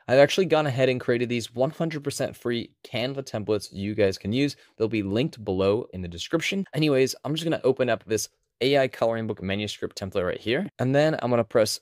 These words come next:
File and then Make a Copy. And then after I've made a copy and saved to my account, I'm gonna split screen my entire screen. And then all I'm gonna do super duper simply is I'm just gonna press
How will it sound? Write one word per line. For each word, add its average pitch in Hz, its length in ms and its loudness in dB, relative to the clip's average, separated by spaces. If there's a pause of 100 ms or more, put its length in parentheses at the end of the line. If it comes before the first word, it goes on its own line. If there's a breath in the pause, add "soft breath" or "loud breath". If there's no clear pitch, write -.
File 110 600 2
and 107 180 -4
then 104 200 -2
Make 95 340 0
a 101 60 0
Copy. 95 500 0 (140 soft breath)
And 143 120 0
then 160 200 6
after 156 260 0
I've 156 120 0
made 135 120 0
a 107 60 2
copy 113 400 -2
and 120 120 -6
saved 107 320 -2
to - 80 -12
my 95 160 -4
account, 120 340 -8
I'm 120 60 -10
gonna 104 120 -4
split - 380 2
screen 135 340 -6
my 120 120 -2
entire 95 400 -2
screen. 160 560 -4
And 135 80 -2
then 147 80 6
all 160 160 8
I'm 202 80 2
gonna 190 140 2
do 139 160 2
super 175 440 2
duper 131 260 -2
simply 113 380 0
is 98 100 -2
I'm 104 120 -2
just - 100 -10
gonna 170 140 -2
press - 260 0